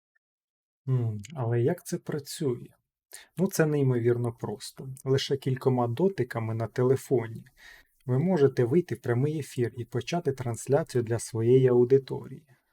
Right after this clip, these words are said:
Поки ви демонструєте свої таланти або ділитеся досвідом, глядачі можуть взаємодіяти з вашим контентом, ставлячи лайки, коментуючи та поширюючи його.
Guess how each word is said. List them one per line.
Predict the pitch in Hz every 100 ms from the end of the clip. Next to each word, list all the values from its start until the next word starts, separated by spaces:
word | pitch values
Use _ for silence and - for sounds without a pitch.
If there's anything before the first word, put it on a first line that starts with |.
| _
Поки | 131 - 190
ви | 139
демонструєте | 127 123 120 160 160 - 117
свої | - 120 120
таланти | - 117 160 151 - 117
або | 107 117
ділитеся | 117 135 123 - 110 -
досвідом, | 113 135 170 - 127 120 123 117
глядачі | 101 127 135 165 - 196
можуть | 123 143 147 131
взаємодіяти | 107 117 117 107 113 151 139 113
з | 104
вашим | 120 - 123
контентом, | 135 131 - 110 104 117
ставлячи | - - 196 143 - 127
лайки, | 104 113 120 117 113 - 120
коментуючи | - 190 165 113 - 135 135 120 -
та | 120 180
поширюючи | 185 170 - 135 113 107 107 -
його. | 123 107 110